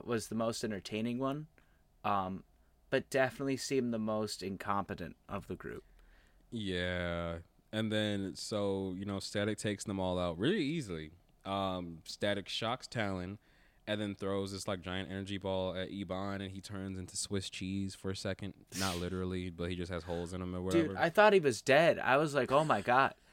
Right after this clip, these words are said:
Speaker 1: Static just
Speaker 2: Uh,
Speaker 1: killed him."
Speaker 2: honestly, the way he was screaming and then he started, like, like, melting, it kinda looked like that, so I don't blame
Speaker 1: I
Speaker 2: you.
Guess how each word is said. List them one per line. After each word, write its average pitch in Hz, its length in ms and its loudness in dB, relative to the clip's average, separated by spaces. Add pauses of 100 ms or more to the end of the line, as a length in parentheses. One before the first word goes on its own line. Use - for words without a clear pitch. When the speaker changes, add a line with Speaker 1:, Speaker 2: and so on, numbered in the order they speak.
(100)
Speaker 1:
Static 147 460 8
just - 260 -2
Speaker 2:
Uh, - 20 -6
Speaker 1:
killed 156 260 6
him." - 80 -14 (580)
Speaker 2:
honestly, 220 420 6
the 175 120 6
way 170 180 6
he 202 80 4
was 147 160 8
screaming 135 560 6
and 120 100 4
then 117 120 4
he 120 160 2
started, 120 300 0
like, 98 340 0 (240)
like, 101 180 2
melting, 131 720 2
it 120 200 2
kinda 143 260 4
looked 117 280 2
like 107 260 0
that, 92 360 0
so 104 120 2
I 113 40 4
don't 113 140 2
blame 110 260 2
Speaker 1:
I 90 40 -4
Speaker 2:
you. 80 200 -6